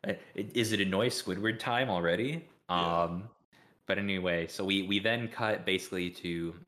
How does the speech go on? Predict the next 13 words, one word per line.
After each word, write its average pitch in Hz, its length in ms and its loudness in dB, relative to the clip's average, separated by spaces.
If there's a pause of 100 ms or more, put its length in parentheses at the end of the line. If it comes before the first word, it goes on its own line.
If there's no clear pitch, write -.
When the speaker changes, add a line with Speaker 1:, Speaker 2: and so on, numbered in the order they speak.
(100)
Speaker 1:
the 98 140 0
end 117 120 2
of 101 100 0
the 101 60 -2
day. 90 420 2 (400)
Mister 104 240 -6
Krabs, 98 460 -2
he 98 180 -2
is 92 320 -2
sleeping 143 520 -4
in 107 80 -4
his 92 120 -6
house, - 480 -4